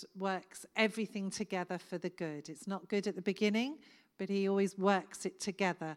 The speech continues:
for the good. So, healthy emotions are real, but they don't fill us up,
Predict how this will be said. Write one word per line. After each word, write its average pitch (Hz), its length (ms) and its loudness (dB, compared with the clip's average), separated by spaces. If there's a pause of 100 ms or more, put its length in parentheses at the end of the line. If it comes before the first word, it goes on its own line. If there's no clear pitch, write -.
(340)
for 185 140 -2
the 160 120 -4
good. 151 380 -6 (1400)
So, 214 680 0 (360)
healthy 311 500 4
emotions 185 1300 -2 (380)
are 240 140 2
real, 233 800 0
but 240 160 2
they 247 100 6
don't 262 380 2
fill 247 200 4
us 240 200 0
up, 147 340 -4